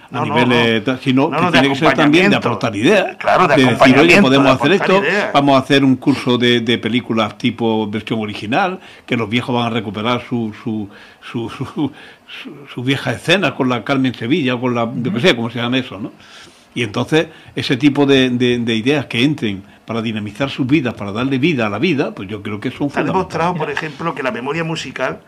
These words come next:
Speaker 2: es, es de lo, de lo que más se, se, se, uno tiene en el fondo. Y personas que a lo mejor no pueden ni siquiera hablar, y, y, ah, incluso yo
Speaker 1: Sí,
Speaker 2: puedo
Speaker 1: sí,
Speaker 2: dar fe de
Speaker 1: cierto,
Speaker 2: personas,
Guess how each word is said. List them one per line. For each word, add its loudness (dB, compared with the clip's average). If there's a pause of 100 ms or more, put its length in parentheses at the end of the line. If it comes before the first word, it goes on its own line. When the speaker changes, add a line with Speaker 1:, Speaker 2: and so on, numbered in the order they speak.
(340)
Speaker 2:
es, -10
es -8
de -4
lo, -6
de -12
lo -12
que -18
más -8
se, -12
se, -12
se, -12
uno -12
tiene -4 (140)
en -14
el -10
fondo. -10 (200)
Y -10
personas -6
que -6
a -2
lo -4
mejor -4
no -8
pueden -8
ni -8
siquiera -4
hablar, -2
y, -14 (180)
y, -12
ah, -10 (180)
incluso -12
yo -8 (160)
Speaker 1:
Sí, -4
Speaker 2:
puedo -6
Speaker 1:
sí, 0
Speaker 2:
dar -4
fe 0
de 2
Speaker 1:
cierto, -8
Speaker 2:
personas, -2